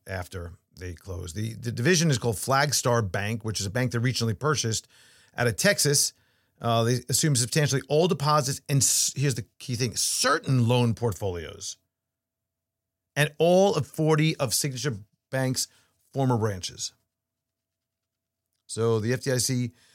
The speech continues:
said roughly sixty billion of the bank's loans and four billion of deposits will remain in receivership. So they basically got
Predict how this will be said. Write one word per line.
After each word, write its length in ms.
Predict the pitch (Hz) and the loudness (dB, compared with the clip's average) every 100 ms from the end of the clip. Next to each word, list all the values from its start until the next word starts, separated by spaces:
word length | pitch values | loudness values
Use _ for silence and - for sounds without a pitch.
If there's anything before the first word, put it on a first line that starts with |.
| _ - | _ -8
said 160 | - | -2
roughly 260 | 143 156 147 | 2 2 2
sixty 340 | - 190 - | 2 0 0
billion 400 | 160 101 170 170 | -2 2 2 4
of 60 | 160 | 2
the 60 | 131 | 2
bank's 340 | 147 151 120 | 2 2 2
loans 340 | 135 143 147 | 2 4 4
and 140 | 127 110 | 0 -2
four 240 | - 165 | 0 0
billion 260 | 135 160 151 | 2 2 2
of 60 | |
deposits 480 | 123 98 147 127 107 | 0 2 2 2 -2
will 100 | 120 | 0
remain 240 | 123 131 131 | 2 0 0
in 140 | 131 | -2
receivership. 640 | 120 - 156 135 110 92 - _ _ _ _ _ - | -2 -2 -4 -4 -4 -6 -12 _ _ _ _ _ -6
So 400 | - 165 160 - _ _ _ _ _ _ _ _ | 0 2 2 -2 _ _ _ _ _ _ _ _
they 120 | 127 | -2
basically 380 | 147 214 196 160 | 2 2 2 0
got 320 | 131 135 131 | 2 2 0